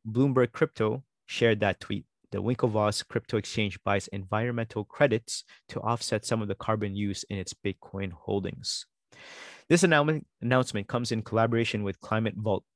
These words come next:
a nonprofit founded at the University of Chicago. According to Gemini's blog,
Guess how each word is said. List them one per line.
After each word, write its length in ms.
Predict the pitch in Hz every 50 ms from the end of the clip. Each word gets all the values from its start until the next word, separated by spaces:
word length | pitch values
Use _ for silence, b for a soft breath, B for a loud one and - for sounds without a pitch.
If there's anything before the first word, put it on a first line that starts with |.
| _ -
a 60 | 98
nonprofit 640 | 98 104 107 117 120 113 - 117 107 - - - -
founded 460 | _ - 117 123 131 123 110 104 98
at 160 | - 95 - -
the 80 | 98
University 480 | 95 98 104 113 110 117 - - 107 98
of 80 | 95
Chicago. 500 | - - - - 113 110 101 - 85 78 - _ B B B B B B B B B B B -
According 340 | - - 135 139 143 135
to 120 | - - 117
Gemini's 440 | 110 120 113 110 110 104 101 95 92
blog, 400 | 98 110 110 104 98 98 98